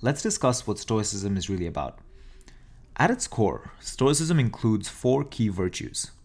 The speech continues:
courage, temperance, justice, and wisdom. Courage,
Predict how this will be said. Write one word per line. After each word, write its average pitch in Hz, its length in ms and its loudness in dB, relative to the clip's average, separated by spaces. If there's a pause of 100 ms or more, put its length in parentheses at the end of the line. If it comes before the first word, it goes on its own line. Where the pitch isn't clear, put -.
(220)
courage, 113 480 -2 (280)
temperance, 123 600 -4 (220)
justice, - 720 -6
and 123 120 0
wisdom. 123 340 -2 (640)
Courage, - 440 0